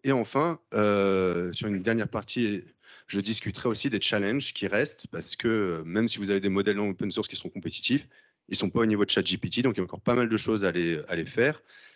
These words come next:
Et même pour le futur, même pour Chat G P T, il y a encore des, des défauts. OK, donc qu'est-ce qu'un langage de langue ? Là aussi, j'ai fait appel à, à Chat G P T pour, euh, faire mon slide, parce que c'est vraiment très pratique. Mais,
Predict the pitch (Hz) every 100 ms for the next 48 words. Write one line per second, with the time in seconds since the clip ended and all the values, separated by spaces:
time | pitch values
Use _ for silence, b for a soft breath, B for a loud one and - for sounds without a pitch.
0 | B - 104 127 104 98 - - 135 123
1 | 110 107 101 92 90 - 120 107 87 98
2 | 90 82 82 90 87 85 - - _ _
3 | _ _ _ _ _ _ _ _ B B
4 | B B B B B _ _ _ _ _
5 | - 107 - - _ - 101 165 160 139
6 | 127 120 113 107 82 78 - b b -
7 | 110 107 135 110 104 - 110 98 98 101
8 | 107 101 101 107 107 87 85 82 - 98
9 | 90 - 104 143 120 90 - 85 - 87
10 | 80 78 92 92 - 95 - 82 165 -
11 | - B B B B 107 131 165 -